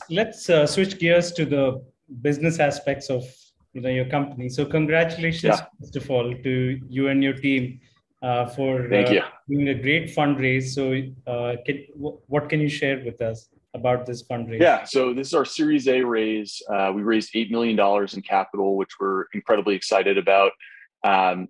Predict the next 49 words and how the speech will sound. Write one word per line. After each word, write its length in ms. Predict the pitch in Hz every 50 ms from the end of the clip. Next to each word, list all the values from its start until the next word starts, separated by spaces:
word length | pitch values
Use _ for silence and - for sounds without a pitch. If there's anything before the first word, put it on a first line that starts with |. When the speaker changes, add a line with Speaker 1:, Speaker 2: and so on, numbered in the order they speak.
| _
Speaker 2:
we, 140 | - 113 117
we've 180 | 113 113 110 -
got 160 | - 117 107
a 60 | 104
great 480 | 92 - 110 113 113 117 117 120 - _ -
lead 220 | 110 110 113 107
investor, 760 | 107 104 92 - 98 101 - - - 127 131 139 143 135 - _
a 240 | 101 101 95 95 92 92
group 200 | _ 107 101 -
called 200 | - 101 98 - -
F 140 | 104 104 -
C 240 | - - 110 104 101
A 120 | 101 101
Venture 360 | 90 90 98 95 - - 98 - -
Partners, 520 | - 95 87 - 98 98 95 95 92 -
which 160 | - 92 - -
is 80 | -
out 100 | 98 92
of 100 | 90 85
Nashville, 720 | 95 92 95 92 90 - - - 101 98 95 95 101 98 _ - - - - - _ _ _ -
um, 460 | 101 101 98 95 92 92 90 90 - _ - - _ _
which 180 | - 101 -
is, 300 | 110 104 98 92 - - -
it's 200 | 107 98 - -
fun 200 | - 120 110 104
for 100 | - 113
me 100 | 110 113
and 60 | 107
my 80 | 104 101
co-founder. 480 | - 147 143 123 151 139 131 123 120
We 100 | 117 110
both 180 | 95 113 110 - -
went 120 | 110 95
to 80 | - 95
Vanderbilt 500 | 104 104 104 104 104 98 104 101 104 98
in 80 | 104
Nashville, 480 | 101 101 98 101 - - - 101 101 101
so 180 | - - 101 101 -
it's, 220 | 92 - - - -
it's 160 | 104 - -
nice 200 | 104 98 95 -
to 80 | - 92
have 240 | 101 101 92 85
a, 200 | 98 95 95 95
uh, 140 | 92 92 95 - 98
a 20 |
national 380 | 98 98 98 101 - - 101 98
investor. 600 | 92 95 95 95 - - 101 98 - 104 104 - -
And 300 | 113 104 101 98 95